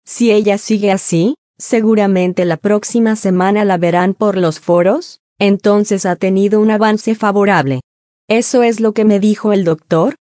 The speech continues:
confirmó. Y abundó, "Ella desde que iba camino al hospital me decía, 'Voy rápido y me regreso a grabar'". Es una persona que está muy preocupada por regresar a los foros,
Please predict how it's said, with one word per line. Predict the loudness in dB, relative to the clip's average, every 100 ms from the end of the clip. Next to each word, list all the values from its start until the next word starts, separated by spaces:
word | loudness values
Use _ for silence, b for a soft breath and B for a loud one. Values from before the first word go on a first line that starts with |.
| _
confirmó. | 0 0 2 0 2 0 -2 -6 _ _ _ -2
Y | 0
abundó, | 0 0 0 0 -2 -8 _
"Ella | 0 2 2
desde | 2 2 0
que | 0 0
iba | 0 0
camino | -2 0 2 2 2
al | 0
hospital | 0 -2 -4 -2 0 0
me | 2 2
decía, | -2 0 0 2 0 -4 _ -4
'Voy | 0 0
rápido | 0 -2 0 0 2
y | 2
me | 2
regreso | 0 0 0 0 0
a | -2
grabar'". | 0 0 0 0 -2 -6 _
Es | -2 -2 2
una | 0 0
persona | -4 -6 -4 -2 -2
que | -4
está | -4 -2 0
muy | 0 0
preocupada | -2 -2 -2 -4 -2 0 -2
por | -2 0
regresar | 0 0 -2 -2 0
a | 0
los | 0 -4
foros, | -2 2 2 0 -4 -16